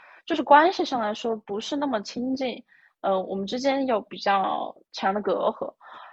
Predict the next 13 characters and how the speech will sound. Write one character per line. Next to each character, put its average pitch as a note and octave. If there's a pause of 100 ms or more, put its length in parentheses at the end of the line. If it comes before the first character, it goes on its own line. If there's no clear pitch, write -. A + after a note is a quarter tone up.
然 G#3+
后 A3
但 C#4
是， A#3 (1120)
但 D#4+
是 D4+
这 D#4+
样 C#4
亲 D#4
近 F#4
也 A#3+
让 B3+
我 A3+